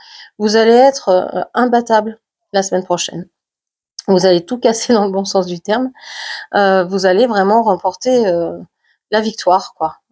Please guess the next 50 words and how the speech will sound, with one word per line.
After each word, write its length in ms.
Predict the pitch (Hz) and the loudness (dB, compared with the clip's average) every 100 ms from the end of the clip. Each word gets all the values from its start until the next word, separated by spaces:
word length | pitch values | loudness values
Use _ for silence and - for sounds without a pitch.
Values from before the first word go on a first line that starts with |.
| - | -8
Euh, 360 | 180 175 180 175 | -4 -2 -4 -4
vous 140 | 170 | 0
remportez 580 | 180 214 - - - 226 | 2 2 -2 -8 -4 -2
les 60 | 208 | -2
coupes, 340 | - 226 254 | -2 -6 -4
vous 100 | 196 | -4
remportez, 640 | 185 185 185 190 - 214 | 0 0 0 -4 0 2
euh, 220 | 190 170 170 - - - - - | 4 2 -2 -8 -16 -16 -16 -2
vous 80 | |
remportez 500 | 185 214 226 226 - | 2 4 2 -2 -4
tout 220 | 214 - 233 | -6 -6 -4
la 100 | 202 | -2
semaine 240 | 202 190 | -2 -6
prochaine. 400 | - 180 170 170 | -4 -8 -6 -8
C'est, 340 | - 185 175 | -6 -2 2
euh, 140 | 175 170 | 2 0
c'est 160 | - | 0
incroyable. 540 | 165 226 - 180 196 247 _ _ - - _ | 0 0 2 2 2 -2 _ _ -20 -20 _
Donc, 340 | 170 220 240 247 | 0 0 2 2
euh, 300 | 214 202 196 | 4 4 2
voilà, 260 | 196 160 | 2 0
une, 200 | - 208 - | 0 -4 -2
une 160 | 226 | -2
très 220 | 226 - 302 | -2 -2 0
belle 200 | 302 277 | 0 0
semaine, 520 | - 233 208 262 285 _ - - _ 208 | 0 2 2 0 -2 _ -20 -20 _ 0
euh, 640 | 208 208 202 202 196 196 | 2 4 4 4 4 2
qui 180 | 196 240 | -2 -8
serait, 300 | - 269 262 | 0 2 4
à 120 | 226 | 4
mon 200 | 233 254 | 4 4
avis, 260 | 240 240 | 2 2
même 240 | 233 269 277 | 2 2 2
pas, 380 | 294 285 277 - | 4 4 4 2
euh, 260 | 208 208 | 0 -2
forcément 520 | 196 233 - 247 233 233 | -4 -8 -4 0 2 0
fatigante 640 | 233 233 226 233 233 233 | -2 -6 -2 2 2 2
parce 200 | 196 - | -2 -2
que 100 | - | -2
vous 220 | 247 226 | -2 0
avez 220 | 208 202 | 0 0
cette 240 | 220 190 185 | 0 -2 -2
énergie 360 | 196 202 202 | 0 0 0
de 60 | 208 | 0
l'empereur 440 | 208 208 226 214 | 0 0 -4 -4
qui 120 | - 185 | -4 -2
vient 160 | 202 | 0
stabiliser 540 | 202 202 196 190 185 185 | 2 0 0 0 2 2
le 100 | 185 | 2
tout. 280 | - 320 | -4 -6